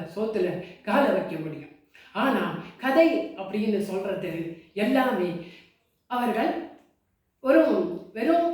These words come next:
ஒரு அர்த்தம், ஏதோ கதை அப்படின்னு சொல்லி சொல்லிட்டு போயிடுறாங்க. ஆனா கதை அல்லாதது எல்லாத்தையுமே உருமாற்றி அதை கதையாக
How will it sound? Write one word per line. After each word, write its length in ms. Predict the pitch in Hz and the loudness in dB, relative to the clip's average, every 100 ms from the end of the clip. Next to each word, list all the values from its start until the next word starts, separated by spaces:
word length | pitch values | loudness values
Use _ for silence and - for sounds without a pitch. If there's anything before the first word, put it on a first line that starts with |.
| 226 | 0
ஒரு 160 | 208 180 170 - 190 | 2 2 0 -6 -6
அர்த்தம், 360 | - - 190 - - 220 | -6 2 2 2 -2 0
ஏதோ 160 | 233 294 294 | 6 6 6
கதை 200 | 226 285 277 - | 4 2 2 -2
அப்படின்னு 300 | 202 214 220 | -4 -4 -4
சொல்லி 180 | 202 208 - 214 | -4 -4 -6 -6
சொல்லிட்டு 300 | 220 220 - | -4 -6 -6
போயிடுறாங்க. 420 | 117 151 156 160 151 151 - - 233 | -6 -4 -6 -6 -8 -10 -14 -6 0
ஆனா 200 | 262 214 170 175 - - | 2 2 -2 -6 -12 -6
கதை 220 | 202 214 311 - 196 | 2 4 4 2 -2
அல்லாதது 500 | 269 285 233 226 180 202 | 0 0 0 0 -2 -2
எல்லாத்தையுமே 580 | 208 208 208 190 170 175 170 - 220 | -2 -2 -2 -4 -4 -6 -8 -8 -2
உருமாற்றி 580 | 277 262 208 - - 175 - - 208 | 2 4 2 0 -4 -6 -8 -10 -4
அதை 140 | 202 202 | -4 -4
கதையாக 580 | 190 254 233 180 294 311 | -4 -2 -2 -2 -2 -4